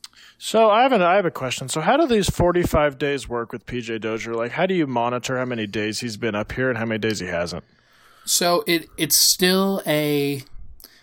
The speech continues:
Speaker 2: there's still a little bit of self-policing going on with how many days a player is actually on the roster. How I think it works is that travel days do not count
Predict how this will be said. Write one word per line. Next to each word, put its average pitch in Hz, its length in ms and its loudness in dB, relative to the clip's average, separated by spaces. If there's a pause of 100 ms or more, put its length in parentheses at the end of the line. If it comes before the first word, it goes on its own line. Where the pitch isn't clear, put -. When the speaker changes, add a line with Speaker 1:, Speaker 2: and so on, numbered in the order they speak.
(300)
Speaker 2:
there's 151 200 0
still 180 200 0
a 190 80 2
little 170 220 2
bit 147 160 -2
of 123 80 -4
self-policing 139 1120 0
going 151 320 0
on 151 320 -2 (100)
with 139 160 -4
how 135 200 0
many 139 200 -2
days 127 300 2
a 123 60 -2
player 123 380 2
is 117 140 0
actually 117 520 0
on 123 280 2
the 120 100 0
roster. 113 600 -2 (400)
How 151 340 4
I 151 120 4
think 165 280 -6
it 180 140 -2
works 139 480 -2 (1040)
is 147 200 0
that 143 160 -6
travel 151 440 2
days 165 320 0
do 143 180 2
not 131 260 0
count - 500 -4